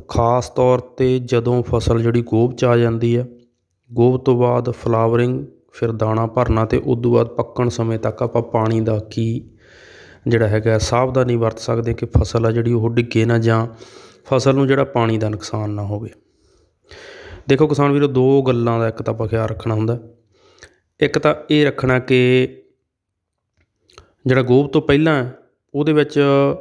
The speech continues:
ਪਾਣੀ ਚਾਹੇ ਆਪਾਂ, ਅ, ਜਿਹੜਾ ਪਹਿਲਾ ਪਾਣੀ ਦਾ ਖਾਸ ਤੌਰ 'ਤੇ ਆਪਾਂ ਜਿਹੜਾ ਪੂਰਾ ਚੜ੍ਹਾ ਕੇ ਲਾਉਂਦੇ ਹਾਂ,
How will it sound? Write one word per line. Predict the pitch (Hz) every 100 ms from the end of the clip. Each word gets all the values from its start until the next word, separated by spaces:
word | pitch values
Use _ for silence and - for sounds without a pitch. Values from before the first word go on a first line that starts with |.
| - _ _ _
ਪਾਣੀ | 127 123 131
ਚਾਹੇ | 127 127 127
ਆਪਾਂ, | 123 120 123 123
ਅ, | 120 - _ _ - 117
ਜਿਹੜਾ | 120 120
ਪਹਿਲਾ | 131 139 147
ਪਾਣੀ | 135 135
ਦਾ | 131
ਖਾਸ | - 117 117
ਤੌਰ | - 123
'ਤੇ | 117 123
ਆਪਾਂ | 120 117
ਜਿਹੜਾ | 117
ਪੂਰਾ | 113 117 117
ਚੜ੍ਹਾ | 110 117 123
ਕੇ | 110
ਲਾਉਂਦੇ | 110 110 110
ਹਾਂ, | 113